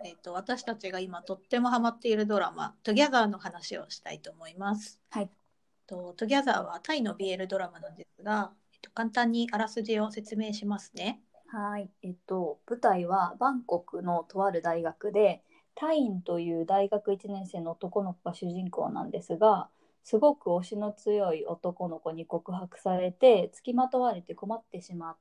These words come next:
Speaker 2: て、それで諦めさせるために、学校で一番人気のあるサラワットというクールなイケメンに偽の彼氏になってもらうというストーリーです。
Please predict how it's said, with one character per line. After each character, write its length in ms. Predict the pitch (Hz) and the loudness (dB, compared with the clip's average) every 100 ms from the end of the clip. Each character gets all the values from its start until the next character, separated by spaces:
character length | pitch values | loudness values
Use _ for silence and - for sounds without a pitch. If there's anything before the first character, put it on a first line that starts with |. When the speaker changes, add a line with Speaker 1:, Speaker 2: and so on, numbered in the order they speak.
| _ _ | _ _
Speaker 2:
て、 320 | 233 202 180 - _ _ _ | 0 0 -2 -10 _ _ _
そ 140 | - | 2
れ 160 | 294 277 | 4 4
で 260 | 302 240 | 2 0
諦 340 | - 185 233 254 | -4 -8 -4 -4
め 100 | 247 | -4
さ 140 | 247 | -10
せ 80 | 247 | -6
る 100 | 233 | -6
た 140 | 208 185 | -8 -10
め 160 | 175 | -10
に、 380 | 180 240 214 - | -8 -6 -8 -8
学 180 | - 170 | -10 -8
校 220 | - 214 | 0 2
で 180 | 202 202 | 4 2
一 220 | 196 - | 0 -2
番 300 | 196 196 196 | -4 -2 -4
人 160 | 196 196 | -6 -8
気 140 | 185 196 | -6 -4
の 200 | 196 196 | 0 0
あ 80 | |
る 200 | 185 160 | 0 -4
サ 160 | - 202 | -6 0
ラ 140 | 220 | 2
ワ 120 | 254 302 | 2 0
ッ 20 | - - | -4 -8
ト 200 | 123 - | -8 -6
と 120 | 202 | -8
い 200 | 170 170 | -6 -6
う 40 | 165 | -8
ク 180 | - | 0
ー 60 | 254 | 2
ル 120 | 196 | 2
な 120 | 170 | -2
イ 60 | 175 | -8
ケ 160 | - 175 | -8 -6
メ 200 | 175 175 | -6 -4
ン 120 | 180 | -4
に 220 | 220 208 _ _ _ 196 | -4 -8 _ _ _ -4
偽 220 | 185 262 | 2 4
の 140 | 262 | 4
彼 240 | 254 240 196 | 4 4 2
氏 120 | - | -2
に 120 | 175 | -6
な 100 | 170 | -4
っ 80 | 175 _ | -6 _
て 100 | 170 | -6
も 140 | 160 | -4
ら 120 | 160 170 | 0 6
う 160 | 220 | 6
と 120 | 220 | 4
い 140 | 180 208 | -2 -2
う 60 | 247 | -2
ス 100 | - | -6
ト 140 | - | -10
ー 40 | |
リ 140 | - - | -10 -10
ー 20 | |
で 140 | 180 180 | -8 -10
す。 200 | - | -14